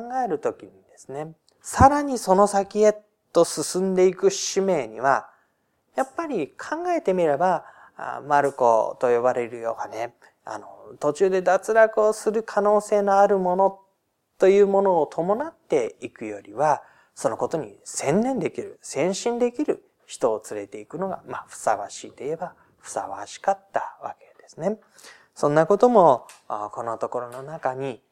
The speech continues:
神様の備えられた、あ、道、グループ、仲間ということが組み上げられていったのかというふうにも理解をすることができるでしょう。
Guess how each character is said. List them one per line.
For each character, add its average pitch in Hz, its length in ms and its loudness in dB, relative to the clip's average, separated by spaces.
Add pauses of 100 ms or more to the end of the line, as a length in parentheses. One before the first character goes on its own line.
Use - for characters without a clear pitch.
(380)
神 127 220 -8
様 127 260 -8
の 202 140 -2
備 185 460 -6
え - 20 -6
ら 269 160 -2
れ 165 120 -4
た、 247 360 -6 (120)
あ、 110 200 -8 (100)
道、 110 160 -14 (440)
グ 113 140 -10
ル 113 140 -8
ー - 40 -12
プ、 - 280 -16
仲 110 280 -8
間 175 200 -6 (320)
と - 80 -4
い 240 60 -2
う 240 60 -4
こ 240 100 0
と 247 140 -4
が 156 240 0 (320)
組 175 280 -6
み 208 40 -6
上 - 160 -10
げ 240 100 -6
ら 285 160 -8
れ 269 100 -12
て - 120 -12
い 151 40 -6
っ - 40 -20 (140)
た 143 100 -4
の 143 100 -6
か - 280 -8 (260)
と - 80 -2
い 127 100 0
う 131 40 -2
ふ 180 200 -6
う 170 60 -4
に 139 100 -14
も 208 280 -4 (240)
理 - 100 -14
解 98 260 -16
を 165 220 0
す - 180 -12
る 101 100 -14
こ 107 140 -14
と 143 100 -14
が 147 180 -4
で 107 160 -12
き - 140 -12
る 104 120 -16
で 104 160 -14
し - 220 -14
ょ 123 200 -6 (1300)
う。 - 60 -20